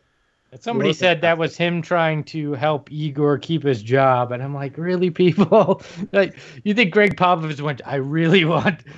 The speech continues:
Speaker 1: I really want to help Igor Kokoshkov here'?" No, he was
Speaker 2: <laughs>
Speaker 1: sending a message to his team saying, "You guys sucked. You should have
Speaker 2: That's
Speaker 1: lost to the
Speaker 2: Greg
Speaker 1: worst team in the
Speaker 2: Popovich's voice.
Speaker 1: league."
Speaker 2: You're better at Lon Babby's voice.
Speaker 1: <laughs> I, this is true.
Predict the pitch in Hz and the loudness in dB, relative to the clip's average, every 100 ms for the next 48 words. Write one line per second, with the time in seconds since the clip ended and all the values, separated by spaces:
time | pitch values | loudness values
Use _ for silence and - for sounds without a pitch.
0 | 185 - 165 214 202 180 151 185 151 143 | -10 -6 -2 2 2 2 2 0 0 -4
1 | 180 165 165 156 156 185 175 143 - 165 | -4 -2 -4 -4 -2 0 0 -2 -2 0
2 | 127 127 143 139 131 139 - - _ 320 | 0 -4 -6 -6 -8 -10 -12 -20 _ -4
3 | 330 185 202 214 - 254 254 233 247 226 | -2 0 -2 -2 -2 -4 0 2 2 2
4 | 233 175 - 226 190 - 254 254 220 165 | -2 -8 -6 -6 -6 -8 -6 -2 -2 -2
5 | 196 190 196 226 233 - - 269 226 - | 0 0 0 0 0 -2 -2 2 2 -2
6 | - - - - 190 - 247 226 233 247 | -16 -18 -18 -2 -2 2 2 6 6 4
7 | - 240 214 220 233 - - 240 226 226 | 2 -2 0 0 0 -2 -6 -6 -6 -8
8 | 247 156 101 123 131 131 131 104 107 98 | -10 -12 -14 -10 -6 -2 -2 -4 -8 -6
9 | 95 92 92 87 80 - 113 - - 196 | -8 -6 -8 -10 -14 -12 -12 -14 -16 -8
10 | 175 170 151 - - 165 - - 147 131 | -4 -2 -4 -6 -20 -16 -14 -2 0 0
11 | 147 151 139 - 117 85 | 0 -2 -4 -8 -10 -10